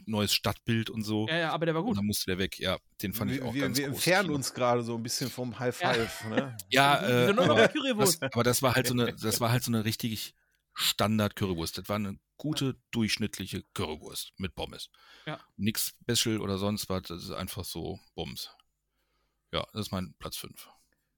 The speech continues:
Speaker 3: Ja,
Speaker 2: Ja.
Speaker 3: mein Platz fünf, äh, ich nenn's jetzt mal Hähnchenteile.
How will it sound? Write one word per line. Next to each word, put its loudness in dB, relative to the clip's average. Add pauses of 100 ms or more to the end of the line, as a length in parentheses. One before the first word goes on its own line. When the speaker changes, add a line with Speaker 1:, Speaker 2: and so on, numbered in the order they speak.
Speaker 3:
Ja, 0
Speaker 2:
Ja. -
Speaker 3:
mein -2
Platz -2
fünf, -6 (120)
äh, 0
ich -8
nenn's -2
jetzt -2
mal 2
Hähnchenteile. 0